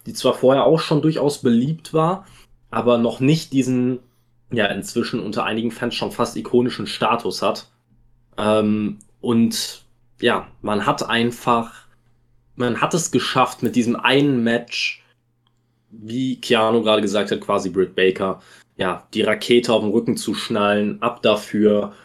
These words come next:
und wir booken dich straight zum Mond, ne? Ähm, das schaffst du halt nicht, wenn du, wenn du fünf Minuten Squash-Matches die Leute bestreiten lässt oder,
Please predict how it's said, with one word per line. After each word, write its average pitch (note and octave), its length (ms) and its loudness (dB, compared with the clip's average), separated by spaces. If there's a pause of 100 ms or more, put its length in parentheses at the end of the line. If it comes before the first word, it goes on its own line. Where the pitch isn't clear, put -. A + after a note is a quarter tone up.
(120)
und A2 280 -6
wir G#2 300 2
booken A#2+ 360 0
dich G#2+ 340 0
straight - 960 -2 (340)
zum A2+ 240 2
Mond, C3 560 2 (180)
ne? A#2+ 300 -4 (720)
Ähm, A2 540 -4 (720)
das - 200 0
schaffst C#3 280 0
du G2+ 100 2
halt G#2+ 240 2
nicht, G#2 400 -4
wenn G2+ 220 0
du, G2 480 0
wenn G2+ 500 -4
du G2+ 240 -4 (140)
fünf A#2+ 320 -2
Minuten G#2 720 0
Squash-Matches G2+ 1040 0
die G2 220 -2
Leute G2 240 2
bestreiten G2+ 540 -4
lässt G2+ 500 -2
oder, G2 400 -2